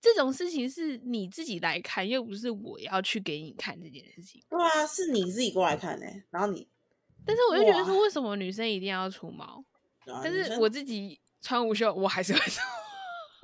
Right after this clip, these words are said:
Speaker 2: 呃，我也想，哎，我也想去，你，你那家好不好？推荐给我。
Speaker 1: 那家我觉得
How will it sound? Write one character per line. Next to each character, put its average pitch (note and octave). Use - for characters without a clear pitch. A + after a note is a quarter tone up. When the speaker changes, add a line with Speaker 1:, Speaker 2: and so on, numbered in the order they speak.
Speaker 2:
呃， D3
我 D#3+
也 F3+
想， F3+
哎， G3+
我 A3+
也 -
想 G#3+
去， F#3
你， D3+
你 D#3+
那 G3
家 G3+
好 D#3
不 D#3
好？ B2+
推 D#3+
荐 E3
给 C3+
我。 -
Speaker 1:
那 A4
家 D#4
我 A3+
觉 A#3+
得 D#4